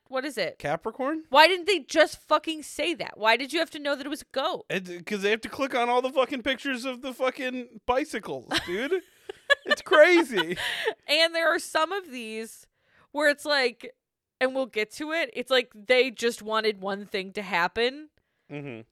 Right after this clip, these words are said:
Speaker 1: Like, one very specific thing to happen. And at that point, it's like, just write it in the text.
Speaker 2: Right.
Speaker 1: Because
Speaker 2: Yeah.
Speaker 1: you know exactly <laughs> what the fuck you're doing.
Speaker 2: Yeah. They wanted Hannah to kiss
Speaker 1: Marco.
Speaker 2: Marco. Old
Speaker 1: Yes.
Speaker 2: Hannah.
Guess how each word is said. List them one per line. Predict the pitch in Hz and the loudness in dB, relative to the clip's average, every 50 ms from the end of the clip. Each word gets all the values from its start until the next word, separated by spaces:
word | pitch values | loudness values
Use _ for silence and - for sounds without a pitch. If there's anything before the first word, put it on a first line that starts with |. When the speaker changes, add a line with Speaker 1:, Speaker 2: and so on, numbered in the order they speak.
| _ | _
Speaker 1:
Like, | - 240 233 - | 0 0 0 0
one | 226 220 233 233 226 220 | -2 -2 -2 0 -2 -2
very | 190 220 214 208 208 208 233 | -2 -2 0 0 0 0 -2
specific | 214 - - - 226 - 240 220 208 220 - | -4 -6 -10 -12 -8 -4 -4 -4 -4 -4 -6
thing | - 208 202 196 | -8 -10 -8 -8
to | 208 190 | -10 -6
happen. | 185 196 165 170 - - 233 254 262 269 - - | -2 0 0 0 0 0 -2 -2 -2 -4 -6 -2
And | 262 277 | 0 0
at | 277 269 | 0 2
that | - 339 320 311 | 2 2 2 2
point, | - - 226 196 185 | -2 -8 -8 -8 -8
it's | 185 - - | -8 -8 -6
like, | 190 175 175 165 _ _ _ _ _ _ _ _ - | -4 -4 -4 -6 _ _ _ _ _ _ _ _ -10
just | - 269 233 - 214 | -8 -8 -8 -6 -2
write | 208 196 190 185 | 0 0 0 0
it | 185 180 - _ _ _ - | -2 -4 -6 _ _ _ -10
in | 208 196 | -10 -8
the | 190 175 | -8 -10
text. | - - 175 151 160 - - - - - _ _ _ _ _ _ _ _ - | -8 -6 -6 -6 -6 -8 -12 -20 -20 -20 _ _ _ _ _ _ _ _ -8
Speaker 2:
Right. | - - 156 135 | -4 -2 0 0
Speaker 1:
Because | 240 220 214 208 226 - - - - - _ _ _ _ _ _ _ - | 0 0 0 -2 -4 -8 -14 -18 -18 -20 _ _ _ _ _ _ _ -6
Speaker 2:
Yeah. | 196 226 240 214 180 139 120 - - | 2 6 6 6 6 4 -2 -4 -2
Speaker 1:
you | 262 311 320 | 0 2 6
know | 320 330 320 320 | 8 10 10 8
exactly | 320 277 269 285 285 - - - - 427 427 | 6 4 8 8 8 8 8 6 8 8 8
<laughs> | - | 10
what | - 480 440 254 | 10 8 8 8
the | 254 - 466 466 427 | 8 6 6 6 6
fuck | 415 359 - _ - | 4 -2 -2 _ -10
you're | - 311 - _ - - 330 - _ - | -14 -14 -14 _ -10 -10 -10 -10 _ -8
doing. | 320 320 _ _ _ 453 - _ _ _ _ _ _ _ - 147 | -8 -8 _ _ _ -20 -20 _ _ _ _ _ _ _ -14 -8
Speaker 2:
Yeah. | 151 156 139 117 110 - - - - 156 | -6 -6 -4 -6 -8 -12 -14 -14 -8 -2
They | 151 196 | 0 0
wanted | 202 202 214 247 262 240 220 180 | 0 2 0 0 0 -2 -2 -4
Hannah | - 277 180 190 196 196 185 | -6 -6 -4 -2 -2 -2 -4
to | - - - 165 | -4 -6 -8 -8
kiss | - - - - 175 165 156 - - - - - - - _ _ _ _ _ _ _ | -8 -10 -10 -6 -4 -4 -4 -4 -6 -10 -12 -14 -16 -18 _ _ _ _ _ _ _
Speaker 1:
Marco. | 202 214 226 370 - - 202 139 101 - - _ - | -2 0 0 0 2 0 -4 -4 -4 -10 -14 _ -10
Speaker 2:
Marco. | 131 139 147 147 - - - - 104 - _ | -6 -2 -2 -2 -4 -6 -16 -18 -18 -20 _
Old | - - 165 175 180 | -6 -2 -2 0 2
Speaker 1:
Yes. | 202 196 170 135 117 107 | 2 0 0 -2 -4 -8
Speaker 2:
Hannah. | - 71 | -12 -18